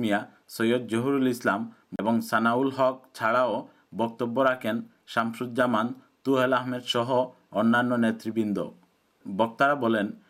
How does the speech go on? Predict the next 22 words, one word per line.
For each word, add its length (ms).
মানুষের 420
মৌলিক 420
চাহিদা 340
পূরণে 460
ব্যর্থ 320
এই 80
সরকার 380
তারেক 340
রহমানের 460
জনপ্রিয়তায় 840
ভীত 240
হয়ে 340
মিথ্যা 360
মামলায় 480
জড়িয়ে 340
জিয়া 260
পরিবার 500
তথা 260
বিএনপিকে 640
ধ্বংস 340
করতে 360
চায়। 260